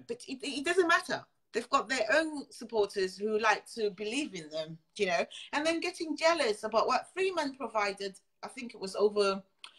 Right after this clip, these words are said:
he bought very big ten, uh, ten liters,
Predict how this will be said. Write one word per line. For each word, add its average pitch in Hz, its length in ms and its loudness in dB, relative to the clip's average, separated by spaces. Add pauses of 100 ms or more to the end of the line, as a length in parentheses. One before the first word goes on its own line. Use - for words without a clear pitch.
he 240 140 -4
bought 269 360 0
very 226 360 6
big 226 300 -2 (120)
ten, 247 220 0 (140)
uh, 196 280 2
ten 247 280 0
liters, 233 600 -2